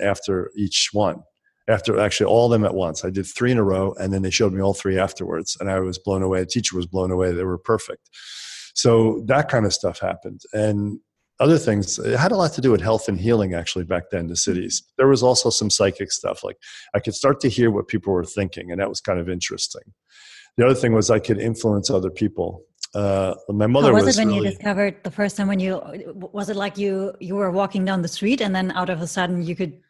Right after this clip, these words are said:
Speaker 2: hear people think, or
Speaker 1: I was
Speaker 2: how
Speaker 1: in
Speaker 2: did it
Speaker 1: class. I
Speaker 2: happen?
Speaker 1: was a kid in school, and I could start to hear what my teacher was. I was concentrating on my teacher.
Speaker 2: Mm-hmm.
Speaker 1: And I could hear my teacher in class, in her mind, what she was gonna say next and what she was going to do next and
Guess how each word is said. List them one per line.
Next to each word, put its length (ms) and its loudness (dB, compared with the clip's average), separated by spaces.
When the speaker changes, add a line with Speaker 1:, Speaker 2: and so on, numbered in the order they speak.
Speaker 2:
hear 280 0
people 340 -4
think, 340 -4
or 400 -2
Speaker 1:
I 80 4
was 180 8
Speaker 2:
how 80 8
Speaker 1:
in 80 4
Speaker 2:
did 80 0
it 20 -6
Speaker 1:
class. 360 2
I 40 -2
Speaker 2:
happen? 80 2
Speaker 1:
was 120 2
a 60 0
kid 260 4
in 120 4
school, 500 4
and 80 2
I 60 2
could 180 -4
start 300 2
to 340 4
hear 280 2
what 120 0
my 120 -2
teacher 360 0
was. 180 2
I 60 0
was 140 0
concentrating 540 2
on 60 2
my 160 2
teacher. 400 -4
Speaker 2:
Mm-hmm. 180 0
Speaker 1:
And 80 0
I 60 2
could 220 -2
hear 180 4
my 160 2
teacher 460 0
in 100 0
class, 480 0
in 160 -2
her 160 0
mind, 400 2
what 160 2
she 140 2
was 180 0
gonna 180 2
say 360 2
next 360 0
and 80 -2
what 140 -2
she 140 0
was 180 0
going 220 0
to 120 -4
do 300 2
next 400 0
and 160 -2